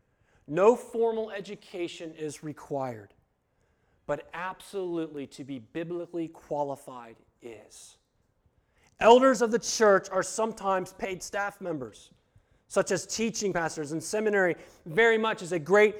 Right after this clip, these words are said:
help, and education is a great help, but mostly the plurality of elders should be made up of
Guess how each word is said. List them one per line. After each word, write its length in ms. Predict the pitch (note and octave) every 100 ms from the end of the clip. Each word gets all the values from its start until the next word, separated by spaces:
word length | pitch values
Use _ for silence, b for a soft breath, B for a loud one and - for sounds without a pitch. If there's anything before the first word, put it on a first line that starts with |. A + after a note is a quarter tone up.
| B
help, 560 | - F#3+ A3+ A3 - -
and 180 | D#3 F3
education 540 | E3+ E3+ G#3+ G#3+ A3
is 120 | G3
a 120 | F3 - B B D3+
great 300 | G#3+ G#3 D#3
help, 440 | - A3 G3+ - B B
but 160 | G3 G3
mostly 600 | F#3 A3 A#3 - G3 F3
the 120 | E3
plurality 800 | - F#3 F#3+ A3 A3 G#3+ F#3+ F3+
of 140 | E3+
elders 400 | F3+ F#3+ F#3 E3+
should 220 | - F#3+ F3
be 140 | F3
made 400 | D#3+ E3+ E3+ D#3+
up 240 | D3+ D3+ -
of 280 | C#3 C3+ B2